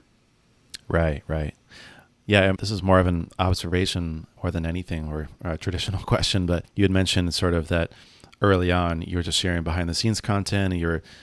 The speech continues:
you know, giving, you know, kinda looping people into the product development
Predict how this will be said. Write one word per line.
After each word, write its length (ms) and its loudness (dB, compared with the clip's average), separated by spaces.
you 60 -6
know, 120 0
giving, 360 -2
you 100 -6
know, 100 -2
kinda 160 0
looping 340 4
people 320 2
into 540 -2
the 80 -4
product 320 -2
development 480 -2